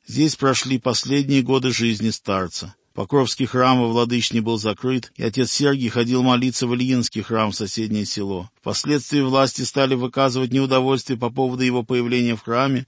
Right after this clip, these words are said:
и он был вынужден молиться дома. Последний период жизни отца Сергия стал временем старческого окормления духовных детей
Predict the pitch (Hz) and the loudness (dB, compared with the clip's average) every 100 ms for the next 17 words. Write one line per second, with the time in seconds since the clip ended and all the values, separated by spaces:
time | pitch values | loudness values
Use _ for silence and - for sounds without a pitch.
0 | - 120 127 123 113 131 135 117 123 120 | -4 0 2 2 2 2 0 0 -2 0
1 | 110 107 110 - 98 101 95 90 117 _ | 0 -2 -4 -6 -4 -4 -4 -8 -12 _
2 | _ - 110 - 151 147 123 139 143 117 | _ -8 -6 0 2 2 2 2 2 2
3 | 139 117 120 123 - 131 - 135 143 127 | 0 0 0 0 0 -2 0 0 0 0
4 | 113 107 - 135 131 135 135 135 135 123 | -4 -6 -2 2 4 4 4 4 4 2
5 | 143 139 131 123 - 127 120 127 127 127 | 2 2 2 -4 0 0 2 2 4 4
6 | 123 117 113 123 113 113 101 101 127 131 | 2 0 -2 -2 0 -2 -2 -4 -2 0
7 | 135 | -2